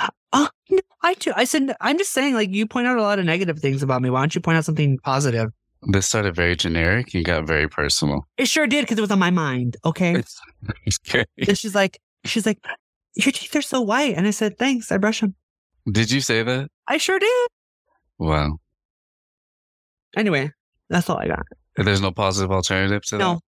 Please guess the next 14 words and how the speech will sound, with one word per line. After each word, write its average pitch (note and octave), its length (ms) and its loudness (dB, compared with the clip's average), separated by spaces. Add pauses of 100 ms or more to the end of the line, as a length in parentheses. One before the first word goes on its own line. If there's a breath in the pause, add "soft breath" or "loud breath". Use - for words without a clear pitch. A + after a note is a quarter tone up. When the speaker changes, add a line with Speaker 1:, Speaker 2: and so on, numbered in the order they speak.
(220)
Speaker 1:
Positive G3 280 -2
alter-, F#3+ 280 -6
positive G#3 400 -2
alternative. F#3 600 0 (380)
Think G3 180 0
about G3+ 160 0
what D#3+ 180 -2
you C#3+ 60 -4
say C3 240 0
to C#3 80 0
people. D3+ 420 0 (640)
Like, C#3+ 160 -2
really D3+ 240 0
think, D3+ 240 0